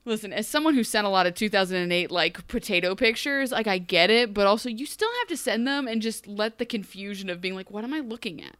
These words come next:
Like, what, what is this?" Uh, so she goes and she's like, "Oh my gosh, happiness can happen in another timeline completely."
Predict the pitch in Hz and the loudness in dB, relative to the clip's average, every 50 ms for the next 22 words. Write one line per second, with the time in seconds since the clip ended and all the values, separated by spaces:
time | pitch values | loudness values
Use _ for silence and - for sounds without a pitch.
0 | - _ - 208 208 208 214 208 208 226 247 269 269 262 _ _ _ _ _ _ | -20 _ -10 -10 -10 -8 -8 -6 -4 -4 -4 -4 -6 -8 _ _ _ _ _ _
1 | _ _ _ _ _ _ _ _ _ _ - 233 247 294 311 285 247 220 - - | _ _ _ _ _ _ _ _ _ _ -20 -16 -12 -10 -10 -10 -10 -12 -16 -18
2 | _ _ - - - - - - - - - - _ - 220 220 214 202 214 - | _ _ -16 -16 -16 -16 -16 -20 -20 -20 -20 -4 _ 4 6 6 6 4 0 -2
3 | 247 - - 269 240 269 254 262 262 302 285 277 311 349 359 403 427 440 480 480 | -4 -4 -2 0 4 4 4 4 4 0 -4 -4 -4 -2 0 0 0 2 2 0
4 | 453 480 480 494 480 440 - 427 415 415 440 440 427 440 403 - - 403 427 427 | 0 0 0 0 0 -2 -2 -2 -2 -2 -2 -2 -2 -2 -2 -2 -4 -6 -4 -4
5 | 453 440 415 403 392 370 370 370 330 269 226 - - - - - - _ _ - | -4 -4 -4 -2 -2 -2 -2 -2 -2 -2 -4 -6 -10 -20 -20 -20 -20 _ _ 0
6 | 302 330 349 392 403 370 370 370 370 359 392 381 349 294 330 320 339 349 359 339 | 0 2 2 2 0 0 2 2 2 2 2 0 -2 -2 0 0 2 2 0 0
7 | 359 339 349 359 339 - 339 349 330 - - 359 359 339 320 320 302 277 254 240 | -2 -2 -2 -2 -2 -2 -4 -4 -4 -4 -4 -2 -2 -2 -4 -6 -6 -4 -4 -2
8 | 214 190 | -2 -4